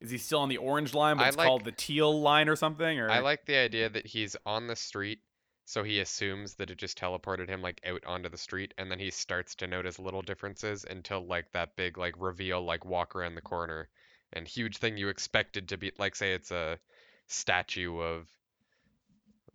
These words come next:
Speaker 2: I don't know, whoever's in charge in, like, his universe. He walks around the corner and it's a statue of, like, his parents.
Speaker 1: Of him? Yeah, yeah, oh yeah. So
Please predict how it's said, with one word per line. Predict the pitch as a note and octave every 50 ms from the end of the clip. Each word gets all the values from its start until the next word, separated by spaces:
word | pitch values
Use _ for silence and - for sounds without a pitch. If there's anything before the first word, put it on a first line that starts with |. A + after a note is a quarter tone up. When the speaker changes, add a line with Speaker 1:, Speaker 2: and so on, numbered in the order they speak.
| - -
Speaker 2:
I | - F2 F2
don't | E2+ D#2+
know, | D#2 D#2+ E2 D#2+
whoever's | F#2+ G#2 G2 G2 G2 F#2+ E2+ F#2+
in | F2+ F2+
charge | F2 - G2 F#2+ F2+ F2 E2+ -
in, | F2+ E2+ E2+
like, | E2+ E2+ E2+ -
his | - - - G#2+ G2 E2+ - E2+ E2
universe. | - F#2+ F#2 F2+ D#2+ D#2+ D#2+ E2+ -
He | G#2+
walks | G2 G2 G2 F#2+ - -
around | - F#2+ F2
the | F2+
corner | F2 - G2 F#2 F2+ F2 E2+
and | E2 D2+ F2
it's | F2 E2 -
a | F#2
statue | - - - G2 F2+ F2 - - - F2+ E2+ E2
of, | D2+ C#2+ E2 D#2+ D2+
like, | E2 D#2+ D#2 D#2 - - - - - - _
his | - - G2 F2 -
parents. | - - F#2 E2+ D#2 D2+ B2+
Speaker 1:
Of | A2
him? | - C3 B2+ C3 C#3+ E3 E3+ F3 _ _ _ _ _ _ _ _ _ _ _ _ _
Yeah, | - C#3 C#3 C3+
yeah, | B2+ C3+
oh | D3 D#3 D3+
yeah. | D#3 E3 D#3 C3 A#2 B2+ C3+
So | C#3 - D3+ C#3+